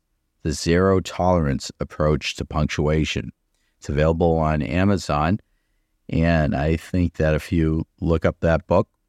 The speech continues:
by Lynn, L Y N N E, and last name is Truss, T R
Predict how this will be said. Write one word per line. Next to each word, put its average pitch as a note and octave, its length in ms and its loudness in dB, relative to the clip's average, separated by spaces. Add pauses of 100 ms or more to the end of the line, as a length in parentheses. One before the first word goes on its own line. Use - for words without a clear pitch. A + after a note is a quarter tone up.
(160)
by D2+ 260 0 (180)
Lynn, E2+ 400 2 (140)
L D2+ 260 2
Y D2+ 420 2 (100)
N D#2+ 200 2
N D#2+ 300 2
E, D#2+ 460 0 (220)
and D2 240 -2
last D2+ 320 2
name D2 160 0
is C2 120 -4
Truss, - 600 -6 (320)
T F2 300 0
R D#2+ 320 2